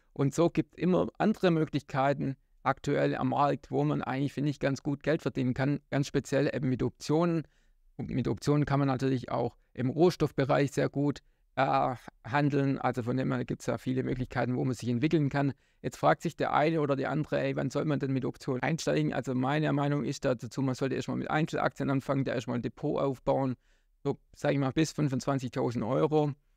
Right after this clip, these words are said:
Und wenn man da mal Einzelaktien im Depot hat, dann kann man sich mal überlegen, vielleicht ein weiteres Depot aufzumachen bei einem Broker, wo man eben auch überhaupt Optionen handeln kann, weil die meisten deutschen Broker bieten das gar nicht an. Ähm, die meisten Leute,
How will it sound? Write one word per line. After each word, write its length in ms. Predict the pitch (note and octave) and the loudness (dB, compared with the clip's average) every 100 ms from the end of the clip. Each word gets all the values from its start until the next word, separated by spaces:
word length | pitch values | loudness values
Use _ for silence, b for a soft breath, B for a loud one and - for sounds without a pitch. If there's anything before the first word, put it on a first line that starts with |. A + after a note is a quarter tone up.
| _ | _
Und 80 | - | -2
wenn 100 | C3+ | 2
man 120 | C#3+ | 2
da 120 | C3+ D3+ | 2 2
mal 260 | C#3+ C3+ - | 0 -2 -4
Einzelaktien 600 | D#3 E3 C#3+ D3+ - E3 | -2 0 2 0 0 -4
im 40 | |
Depot 280 | C#3+ - C3 | -2 -2 0
hat, 200 | B2+ C3+ - _ | 0 -2 -6 _
dann 160 | - C#3 | -4 0
kann 140 | C#3+ | 0
man 80 | C3+ | 0
sich 120 | B2+ | -2
mal 200 | B2+ C3 | -2 -4
überlegen, 580 | - C3 B2 B2+ C3+ C#3 - _ | -4 -4 -2 -2 -2 -4 -8 _
vielleicht 260 | C3+ C3+ - - _ _ | -2 -2 -2 -10 _ _
ein 180 | B2 A#2+ | -4 -2
weiteres 460 | B2 D#3 F#3+ E3+ - | 2 4 6 2 2
Depot 380 | D3 - D#3+ D3+ | -2 0 0 0
aufzumachen 640 | D3+ - C#3 C#3+ C3 C3+ | -2 -2 -2 0 0 0
bei 80 | C3+ | 2
einem 200 | C3 B2 | 2 0
Broker, 600 | - D3 D3+ - C3+ C3+ | 0 2 2 2 0 0
wo 160 | B2 | 0
man 180 | C3+ C3 - | 2 0 -2
eben 220 | B2+ C3 | -2 0
auch 160 | A#2+ A#2+ | -2 0
überhaupt 340 | B2+ - - | 0 -2 -6
Optionen 380 | - - C3+ B2 | -6 -2 0 2
handeln 260 | D#3+ F3 | 2 4
kann, 240 | C#3+ C#3+ C#3+ | 2 2 0
weil 120 | A#2+ | -2
die 120 | - | -4
meisten 340 | - B2+ - C3+ | -2 -2 0 0
deutschen 340 | C3+ C#3 B2+ | 0 0 0
Broker 420 | C3 C3 C3+ B2+ - | 0 0 0 -2 -4
bieten 240 | C#3+ C#3+ C3+ | -2 0 0
das 240 | B2+ - | -2 0
gar 200 | C3+ C3 | 2 2
nicht 140 | C3 | 4
an. 220 | C3+ E3 E3+ _ _ _ _ - | 4 4 0 _ _ _ _ 0
Ähm, 460 | C3+ C3+ C3 A#2+ - | 2 2 0 -2 -4
die 100 | A#2+ | -2
meisten 440 | B2+ C3 C#3+ - C3+ | 0 0 0 -2 0
Leute, 400 | C3+ C#3 C#3+ | 0 0 -2